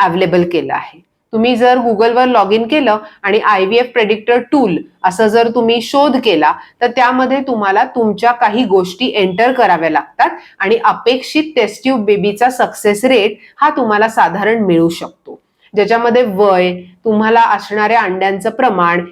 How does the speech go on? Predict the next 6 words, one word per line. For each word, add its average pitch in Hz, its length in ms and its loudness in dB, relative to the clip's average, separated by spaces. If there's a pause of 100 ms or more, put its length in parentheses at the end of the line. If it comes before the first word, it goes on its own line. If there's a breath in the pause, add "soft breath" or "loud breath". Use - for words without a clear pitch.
(140)
एएमएचचं 233 640 0
प्रमाण, 175 540 0 (220 loud breath)
डायबिटीस 214 640 0
किंवा 233 240 0
बीपी 220 400 -2
किंवा 214 260 0